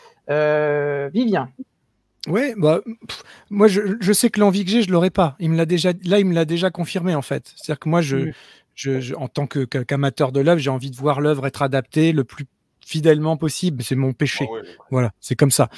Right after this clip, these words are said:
Speaker 2: Donc, euh, c'est ce que j'aurais envie de voir parce que je l'ai pas encore vraiment, enfin, on l'a vu sur la mini-série, mais justement, je me dis avec les moyens d'aujourd'hui, avec un casting comme celui-là, et cetera,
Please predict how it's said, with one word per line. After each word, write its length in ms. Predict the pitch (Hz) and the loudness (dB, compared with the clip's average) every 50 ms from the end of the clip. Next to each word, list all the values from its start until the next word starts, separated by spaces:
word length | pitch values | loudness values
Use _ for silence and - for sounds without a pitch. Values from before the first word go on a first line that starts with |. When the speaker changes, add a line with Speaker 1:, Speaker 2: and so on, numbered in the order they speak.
| - - - - - | -16 -16 -18 -6 0
Speaker 2:
Donc, 240 | 160 165 151 - - | 2 2 2 4 6
euh, 220 | 165 156 151 160 | 8 8 8 6
c'est 160 | 170 - - 135 | 4 0 -2 -2
ce 60 | - | 0
que 100 | - 156 | 2 4
j'aurais 200 | 151 160 151 160 | 4 6 6 6
envie 180 | 160 147 151 | 4 4 2
de 60 | 147 143 | 0 4
voir 200 | 170 208 233 226 | 6 6 6 6
parce 180 | - 143 - | 4 0 -2
que 120 | - 160 151 | 0 0 0
je 100 | 135 139 | 0 -2
l'ai 80 | 139 | 0
pas 120 | - - 151 | 2 2 2
encore 300 | 147 127 - 170 156 139 | 2 4 4 4 4 4
vraiment, 280 | 127 135 135 139 131 | 4 0 0 0 -2
enfin, 140 | 156 160 123 123 | -4 -4 -6 -6
on 80 | 120 | -2
l'a 120 | 123 131 135 | -2 0 0
vu 100 | 120 147 | -2 -4
sur 140 | 143 - 147 | -4 -4 -2
la 80 | 143 139 | -2 -2
mini-série, 440 | 143 143 143 - - 202 220 254 | -2 -4 -2 -2 0 2 2 2
mais 60 | 208 160 | 2 2
justement, 320 | 147 156 - 202 214 233 | 0 0 0 2 2 4
je 60 | 185 | 2
me 60 | 160 | 2
dis 80 | 151 156 | 2 2
avec 140 | 160 - - | 0 0 0
les 80 | 143 | 0
moyens 320 | 139 143 147 151 160 160 160 | 0 2 2 2 2 2 2
d'aujourd'hui, 600 | 147 139 139 143 139 143 165 190 196 202 202 170 | 2 2 0 0 -2 -2 -2 -4 -2 -2 0 0
avec 180 | 139 143 127 | -2 -2 -4
un 80 | 135 127 | -4 -2
casting 420 | - 156 135 - - - 160 156 | -2 -2 -2 -2 0 -2 0 0
comme 140 | - 156 143 | 0 0 0
celui-là, 460 | 127 156 151 165 190 202 220 220 208 | 0 -2 -2 -2 0 2 2 2 2
et 40 | 180 | 0
cetera, 380 | - - 160 - 196 196 220 | -2 -8 -6 -2 -2 -2 -2